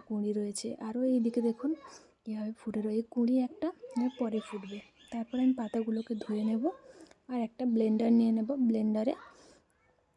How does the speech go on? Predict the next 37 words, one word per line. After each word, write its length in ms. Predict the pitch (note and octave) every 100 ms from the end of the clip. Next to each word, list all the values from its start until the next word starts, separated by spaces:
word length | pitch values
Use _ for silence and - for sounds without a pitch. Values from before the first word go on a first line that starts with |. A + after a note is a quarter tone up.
| -
ব্লেন্ডারের 540 | B3 A3+ A#3 A#3+ B3+ C4
মধ্যে 200 | C4+ C4+ C4
দিয়ে 120 | C4 C4
দুটো, 200 | B3 C4 D#4 - -
তিন, 140 | B3 B3 B3 A3+
তিন, 140 | B3 A3+ - - -
তিন, 140 | A#3+ A#3 A3+
দু 60 | A3+ A3+
কোয়া 160 | B3 B3
রসুন 240 | A#3 - D4
এবং 120 | C4 B3+
দুটো 160 | A3+ B3+ B3+
কাঁচা 240 | A3+ A3+ A3+
লঙ্কা 240 | A3+ A#3 A3+
দিয়ে 120 | A#3+ B3
দেবো। 140 | D4 A#4+ - - - - - -
কয়েকটা 300 | B3 - B3
কাঁচা 220 | A#3+ A#3 A#3+
লঙ্কা 240 | A#3 A#3 A#3
দিয়ে 120 | A#3+ B3
দেবো। 120 | B3 -
থানকুনি 360 | F#3 A3 A3 A3+
পাতাগুলো 440 | A3+ A3+ A3+ A#3 B3 A3
দিয়ে 240 | A3+ A3+ D4+ - - - _ -
ভালো 300 | A3+ A3 G#3+ G#3+
করে 140 | A#3 D#4 - - A3+
ব্লেন্ড 240 | G#3+ A3 G#3+
করে 140 | - F#3+
নেব। 100 | F#3 - G#3+
আপনারা 240 | A#3+ A#3+ B3+
চাইলে 220 | C#4 E4+ -
শিলনোড়াতেও 680 | C#4+ A#3 A3 G3+ G3 B3+ C#4+
করতে 200 | A#3 - -
পারেন, 160 | G#3 G#3 A3+
কিন্তু 200 | A3+ C#4+ C#4
আমি 140 | A3+ A3+
টাইম 160 | G#3+